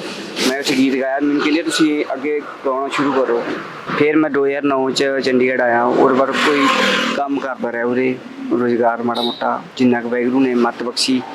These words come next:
ਉਸ ਤੋਂ ਬਾਅਦ ਫਿਰ ਹੁਣ ਮੈਨੂੰ Zomato ਦਾ ਕੰਮ ਮਿਲਿਆ, ਮੈਨੂੰ ਕਿਸੇ ਨੇ ਆਫਰ ਦਿੱਤੀ ਕਿ Zomato 'ਚ ਕੰਮ ਕਰੋ ਤੁਸੀਂ, ਔਰ ਮੈਂ Zomato 'ਚ ਕੰਮ ਕਰਨ ਲੱਗ ਪਿਆ। ਮੈਂ Zomato 'ਚ ਕੰਮ ਕਰਨ ਲੱਗ ਪਿਆ, ਔਰ Zomato 'ਚ ਕੰਮ ਕਰਨਾ, ਇਸ ਤੋਂ ਬਾਅਦ ਅਗਾਂਹ ਦੋ,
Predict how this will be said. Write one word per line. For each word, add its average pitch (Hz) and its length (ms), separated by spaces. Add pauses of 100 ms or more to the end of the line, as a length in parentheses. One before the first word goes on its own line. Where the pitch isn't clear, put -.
(300)
ਉਸ 135 100
ਤੋਂ 143 140
ਬਾਅਦ 143 200
ਫਿਰ 151 280
ਹੁਣ 151 180
ਮੈਨੂੰ 135 440
Zomato 123 400
ਦਾ 131 160
ਕੰਮ 123 200
ਮਿਲਿਆ, 123 320
ਮੈਨੂੰ 131 200
ਕਿਸੇ 131 180
ਨੇ 131 100
ਆਫਰ 120 180
ਦਿੱਤੀ 131 300
ਕਿ 139 100
Zomato 123 300
'ਚ 123 40
ਕੰਮ 117 200
ਕਰੋ 110 180
ਤੁਸੀਂ, 117 260 (760)
ਔਰ 127 140
ਮੈਂ 131 200
Zomato 127 400
'ਚ 135 60
ਕੰਮ 131 260
ਕਰਨ 127 180
ਲੱਗ 123 80 (120)
ਪਿਆ। 139 80 (1040)
ਮੈਂ 139 200
Zomato 139 460
'ਚ 147 80
ਕੰਮ 131 240
ਕਰਨ 113 200
ਲੱਗ 113 100 (100)
ਪਿਆ, 131 220 (120)
ਔਰ 139 160
Zomato 127 440
'ਚ 135 60
ਕੰਮ 123 240
ਕਰਨਾ, 123 220
ਇਸ 120 60
ਤੋਂ 127 140
ਬਾਅਦ 131 240
ਅਗਾਂਹ 139 240
ਦੋ, 127 200